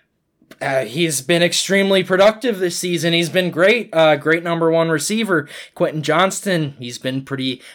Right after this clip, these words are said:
much a ghost. I believe he had a big play this last week, though, which is good for him. I'm glad he did something, 'cause I,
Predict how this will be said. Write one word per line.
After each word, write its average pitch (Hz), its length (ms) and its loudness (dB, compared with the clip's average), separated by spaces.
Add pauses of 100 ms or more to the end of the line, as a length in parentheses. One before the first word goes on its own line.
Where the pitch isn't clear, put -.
much 139 200 -2
a 151 60 -2
ghost. 185 460 4
I 127 240 -2
believe 143 280 -6
he 147 60 0
had 143 140 2
a 131 80 -4
big 139 220 -4
play 135 180 -2
this 120 160 -8
last 208 340 0
week, 151 220 -6
though, 131 240 0
which 147 180 -2
is 165 120 -6
good 349 180 -2
for 330 140 0
him. 208 200 4
I'm 143 140 -4
glad 165 240 4
he 160 180 -2
did 147 240 -6
something, 135 440 -2
'cause 117 420 -6 (420)
I, 135 280 0